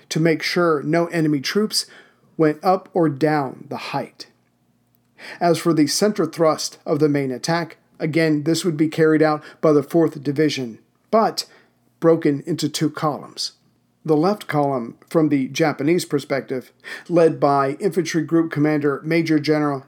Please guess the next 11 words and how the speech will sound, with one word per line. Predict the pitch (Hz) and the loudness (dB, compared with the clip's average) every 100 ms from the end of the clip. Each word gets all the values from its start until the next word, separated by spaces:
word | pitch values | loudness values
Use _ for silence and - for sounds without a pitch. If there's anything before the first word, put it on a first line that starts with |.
| - | -6
Taniguchi, | 151 156 143 175 190 - 131 120 _ - - - | -2 0 0 0 -4 -2 -4 -6 _ -20 -20 0
would | 180 156 | 2 2
head | 151 160 | 2 0
right | 147 147 180 - - | 0 -2 0 -2 -4
through | 180 175 | 0 0
the | 160 | 0
center | 147 - 170 156 113 - - _ _ - | -2 0 0 0 -4 -10 -14 _ _ -6
of | 147 | -4
Sector | - - 151 - 139 | -2 -2 -2 -4 -6
D, | 131 151 139 110 - _ _ | -2 0 0 -4 -12 _ _
that | 151 160 147 - | 0 2 2 -2